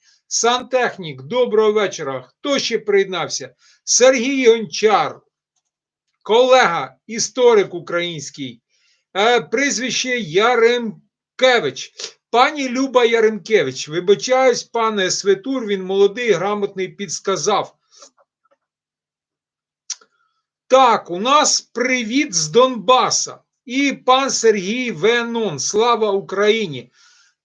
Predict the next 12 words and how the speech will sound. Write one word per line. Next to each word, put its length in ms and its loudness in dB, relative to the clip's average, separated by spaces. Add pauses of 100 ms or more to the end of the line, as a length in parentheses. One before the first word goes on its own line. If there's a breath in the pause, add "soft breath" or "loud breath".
(340)
Фанат 580 0
YouTube 340 -8
канала 760 0
Єгор 640 4
Кравцов, 600 2
пані 280 0
Тамара, 600 -2
радий, 400 2
що 160 -6
ви 100 2
знайшли 540 -4
час. 500 -4